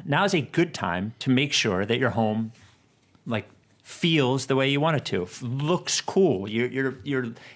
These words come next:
you're, you're energized by how you feel when you're at home. And a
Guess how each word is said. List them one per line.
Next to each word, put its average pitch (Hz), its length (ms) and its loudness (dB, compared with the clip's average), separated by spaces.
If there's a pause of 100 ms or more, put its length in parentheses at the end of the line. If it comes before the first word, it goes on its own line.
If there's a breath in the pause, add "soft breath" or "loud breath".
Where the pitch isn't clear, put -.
(140 loud breath)
you're, 120 340 2
you're 123 280 0
energized 113 640 2
by 107 120 0
how 131 280 0
you 143 180 -2
feel 113 360 2
when 107 180 0
you're 104 180 0
at 107 100 -2
home. 95 340 -2 (500 loud breath)
And 117 240 2
a 113 460 2